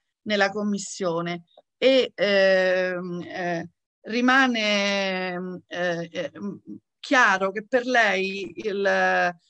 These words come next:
il, ehm, il punto fondamentale era quello espresso dal di, dall'articolo tre, quando aveva con forza, insieme a Lina Merlin,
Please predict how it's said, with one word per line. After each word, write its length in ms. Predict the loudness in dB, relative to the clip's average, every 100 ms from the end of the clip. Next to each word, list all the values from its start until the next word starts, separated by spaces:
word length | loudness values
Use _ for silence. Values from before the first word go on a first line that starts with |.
| _ _
il, 240 | -10 -6 0
ehm, 880 | 2 4 2 2 -2 -4 -8 -10 -12
il 180 | -14 -6
punto 320 | -2 0 -2
fondamentale 920 | -4 -4 -4 -4 -4 0 0 2 0
era 260 | 0 2 0
quello 280 | -2 -4 -4
espresso 600 | -6 -2 -2 -2 -6 -4
dal 200 | -4 -4
di, 180 | -8 -6
dall'articolo 880 | -2 -2 -2 -6 -10 -8 -4 -4 -4
tre, 320 | -4 -4 -4 -10 _ _ _
quando 500 | -2 0 0 2 2 2
aveva 380 | -2 0 0 -2
con 180 | -6
forza, 500 | -6 0 0 0 -4
insieme 400 | -10 -4 -4 -2
a 20 | -2
Lina 320 | -4 -4 -4
Merlin, 640 | -4 -8 -8 -8 -6